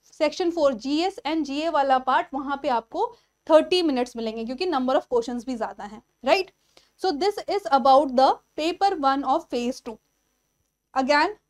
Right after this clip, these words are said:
bilingual है, आप किसी भी वर्जन में दे सकते हो, हिंदी as well as English, except इंग्लिश का पेपर। क्लियर? So I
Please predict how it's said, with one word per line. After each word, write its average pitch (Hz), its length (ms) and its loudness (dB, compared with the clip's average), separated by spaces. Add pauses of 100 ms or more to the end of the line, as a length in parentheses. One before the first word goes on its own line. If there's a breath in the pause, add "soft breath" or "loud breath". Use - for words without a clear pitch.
(220)
bilingual 320 640 6
है, 381 140 -2 (260)
आप 262 180 -2
किसी 294 240 -6
भी 311 120 -2
वर्जन 262 360 0
में 285 140 -4
दे 233 120 0
सकते 254 300 -6
हो, 302 100 0
हिंदी 262 400 0
as 214 240 -2
well 226 120 -4
as 214 120 -8
English, 269 340 -6
except 285 320 -6 (340 soft breath)
इंग्लिश 262 280 0
का 262 100 0
पेपर। 202 380 -12 (760)
क्लियर? 320 240 6 (560)
So 330 100 2
I 302 100 6